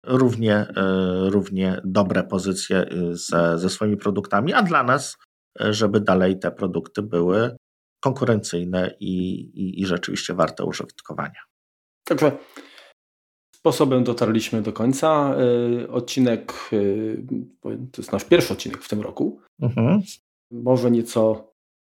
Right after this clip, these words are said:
Speaker 2: nieco krótszy, ale mamy nadzieję, że, y, tyle uda wam się przesłuchać po pewnie dość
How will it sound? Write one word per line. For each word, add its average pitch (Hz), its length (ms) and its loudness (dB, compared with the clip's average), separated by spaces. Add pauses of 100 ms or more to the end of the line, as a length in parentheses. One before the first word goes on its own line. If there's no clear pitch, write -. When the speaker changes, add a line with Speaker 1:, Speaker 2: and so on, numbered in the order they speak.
(160)
Speaker 2:
nieco 107 320 -4
krótszy, 139 520 2
ale 120 160 4
mamy 113 260 0
nadzieję, 113 400 2
że, 110 220 -2 (380)
y, 123 260 2
tyle 131 420 2
uda 127 260 2
wam 123 180 2
się 123 300 2 (160)
przesłuchać 127 520 -2
po 120 440 0 (680)
pewnie 120 360 2
dość - 580 -4